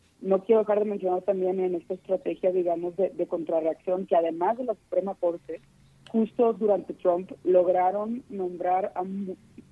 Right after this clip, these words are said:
creo que, si mal no recuerdo, más o menos un tercio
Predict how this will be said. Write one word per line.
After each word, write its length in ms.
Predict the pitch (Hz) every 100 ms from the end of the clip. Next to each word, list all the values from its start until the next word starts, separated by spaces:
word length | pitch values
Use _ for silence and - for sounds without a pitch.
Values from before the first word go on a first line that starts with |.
| -
creo 180 | - 190
que, 160 | 240 - -
si 100 | 185
mal 320 | 175 185 -
no 100 | -
recuerdo, 640 | - - - - - - - - - - - -
más 280 | 196 233 311
o 60 | 311
menos 360 | 277 247 262 254 - -
un 240 | 214 226
tercio 600 | - 240 269 247 277 269